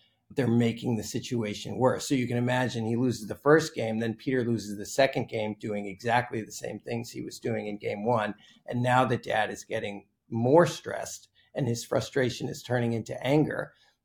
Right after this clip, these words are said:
And the mom is getting more stressed 'cause she's watching Peter not doing well, knowing, "Oh my God, how can I help Peter?" But also,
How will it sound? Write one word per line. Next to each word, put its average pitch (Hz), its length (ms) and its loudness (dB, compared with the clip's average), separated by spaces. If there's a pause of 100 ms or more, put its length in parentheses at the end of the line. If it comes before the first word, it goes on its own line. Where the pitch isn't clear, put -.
And 127 160 2
the 113 80 2
mom 151 400 8
is 123 140 2
getting 120 300 -2
more 113 180 -2
stressed - 500 -4
'cause 120 140 -2
she's 156 400 2
watching 123 720 4 (800)
Peter 113 480 0
not 107 260 -2
doing 104 300 -4
well, 104 280 2
knowing, 123 800 6
"Oh 127 100 2
my 120 200 0
God, 113 280 0
how 113 160 -2
can 117 140 -8
I 110 40 -4
help 107 280 -4
Peter?" 127 320 0
But 120 140 -2
also, 113 420 -2